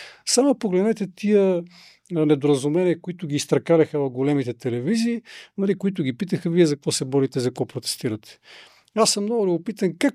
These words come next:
па един журналист не се опита да зададе въпроса, да речем, когато започнаха да про-, да говорят колко бил лош бюджета и така нататък, и да ги питат: „Кажете три числа от бюджета.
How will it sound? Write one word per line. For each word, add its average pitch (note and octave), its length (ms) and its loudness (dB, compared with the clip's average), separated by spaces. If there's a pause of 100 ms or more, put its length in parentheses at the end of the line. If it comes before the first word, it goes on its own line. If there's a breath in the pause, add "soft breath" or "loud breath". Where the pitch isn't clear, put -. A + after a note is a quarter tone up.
па G#3+ 80 4
един G#3 220 2
журналист F3+ 460 -2
не F#3+ 60 -2
се G3 160 0
опита F#3 320 -4
да D#3+ 100 0
зададе D#3 360 2
въпроса, E3+ 600 0 (140)
да E3 200 -4
речем, D3 360 0
когато D3+ 320 -2
започнаха C3+ 540 -2
да C3 60 0
про-, D3 280 -8
да C#3+ 100 -10
говорят C3+ 400 2
колко C3+ 300 0
бил C3 160 0
лош B2+ 200 2
бюджета B2 380 -4
и A#2 40 -2
така - 280 -6
нататък, A3+ 400 -6
и C4 40 -2
да A#3 80 -2
ги G#3+ 100 -2
питат: B3+ 340 0
„Кажете G#3+ 380 -2
три F#3 140 -2
числа F3+ 300 -2
от D3 120 -4
бюджета. B2+ 420 -6